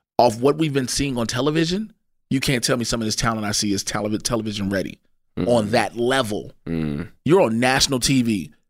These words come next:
Speaker 1: T N T, you know, cable national, but you're on national T V. You're on cable T V everywhere.
Speaker 2: I mean, Raw is national
Speaker 1: Raw is,
Speaker 2: cable, so
Speaker 1: Raw is national
Speaker 2: same
Speaker 1: cable.
Speaker 2: thing.
Speaker 1: Same
Speaker 2: Same
Speaker 1: thing.
Speaker 2: thing.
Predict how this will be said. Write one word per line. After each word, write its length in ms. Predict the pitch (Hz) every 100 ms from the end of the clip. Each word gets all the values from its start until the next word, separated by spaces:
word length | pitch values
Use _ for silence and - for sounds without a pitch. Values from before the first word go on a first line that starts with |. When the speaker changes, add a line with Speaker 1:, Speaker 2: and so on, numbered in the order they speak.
| _ _ -
Speaker 1:
T 180 | 156 160
N 80 |
T, 140 | 151 160
you 240 | 143 127
know, 140 | 120 98
cable 400 | - 131 123 107
national, 400 | 98 95 104 101
but 360 | 131 127 123
you're 200 | 160 160
on 180 | 160 127
national 380 | 120 113 113 113
T 240 | - 113
V. 100 | 101
You're 140 | 92 143
on 80 | 123
cable 280 | 127 123
T 140 | 123 123
V 180 | 117 113
everywhere. 320 | 107 78 55 -
Speaker 2:
I 60 |
mean, 300 | 226 165 127
Raw 320 | 110 151 185
is 180 | 90 82
national 440 | 82 80 - 85 80
Speaker 1:
Raw 260 | 139 139
is, 140 | 131 -
Speaker 2:
cable, 100 | -
so 80 |
Speaker 1:
Raw 140 | 156 143
is 80 | 143
national 340 | 185 135 117
Speaker 2:
same 100 | 123
Speaker 1:
cable. 140 | 92
Speaker 2:
thing. 100 | - -
Speaker 1:
Same 200 | - 156
Speaker 2:
Same 80 | 143
Speaker 1:
thing. 160 | 190
Speaker 2:
thing. 120 | 156